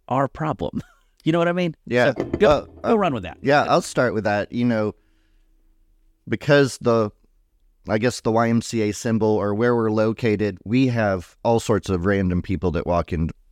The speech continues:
Speaker 2: through our front doors and, you know, that aren't members that, you know, need help or,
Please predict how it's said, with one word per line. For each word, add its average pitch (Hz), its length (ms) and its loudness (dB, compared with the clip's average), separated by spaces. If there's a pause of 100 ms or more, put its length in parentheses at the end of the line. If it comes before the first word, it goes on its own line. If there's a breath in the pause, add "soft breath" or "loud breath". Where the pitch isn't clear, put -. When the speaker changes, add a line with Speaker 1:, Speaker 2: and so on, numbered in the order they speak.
Speaker 2:
through 92 160 -2
our 85 120 0
front 87 280 -4
doors 80 500 -4
and, 82 320 -4 (360)
you 92 100 -4
know, 95 100 0
that 95 160 -2
aren't 127 220 4
members 110 500 0
that, 95 240 -2 (340)
you 98 120 -6
know, 92 120 -4
need 135 280 0
help 123 340 0
or, 98 260 -2